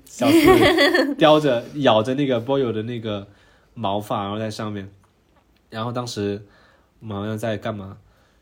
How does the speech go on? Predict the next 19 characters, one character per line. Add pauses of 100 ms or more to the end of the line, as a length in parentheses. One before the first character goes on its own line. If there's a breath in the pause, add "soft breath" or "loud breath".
(140)
在， (300)
呃， (160)
他， (220)
就
是， (400)
呃，
桃
子
要
出
门， (640 soft breath)
然
后
我
就
跟
他
拜
拜，